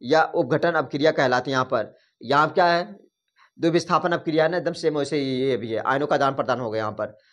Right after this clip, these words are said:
और छेपड़ अपक्रिया से क्या समझते हैं, उदाहरण देकर समझाइए यहाँ पर। और छेपड़ अपक्रिया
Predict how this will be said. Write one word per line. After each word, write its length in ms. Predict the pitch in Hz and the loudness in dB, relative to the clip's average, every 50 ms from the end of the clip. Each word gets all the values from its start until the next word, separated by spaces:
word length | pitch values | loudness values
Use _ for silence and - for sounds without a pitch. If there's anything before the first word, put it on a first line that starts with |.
| _ _ - | _ _ -2
और 120 | - 139 | 0 0
छेपड़ 340 | 143 - 190 175 175 180 180 | 2 2 2 2 4 4 4
अपक्रिया 300 | 180 180 175 165 185 180 | 2 2 2 2 2 2
से 100 | 175 175 | 2 2
क्या 120 | - 180 175 | 0 0 0
समझते 280 | 170 180 165 165 - 180 | 2 0 -2 -2 -2 -2
हैं, 40 | |
उदाहरण 200 | 156 156 156 156 | 0 0 0 2
देकर 180 | 147 151 143 165 | 2 0 0 -2
समझाइए 400 | 160 185 156 147 139 143 143 147 | -2 -4 -4 -2 -2 0 0 0
यहाँ 140 | 143 135 131 | 0 0 0
पर। 300 | 113 123 110 101 - - _ _ _ _ _ - | 0 0 -2 -2 -4 -8 _ _ _ _ _ -2
और 120 | - 135 143 | 0 0 0
छेपड़ 360 | 143 - 175 156 156 175 170 | 2 0 0 0 2 2 2
अपक्रिया 400 | 165 160 - 131 131 123 101 87 | 2 2 0 -2 0 0 -2 -2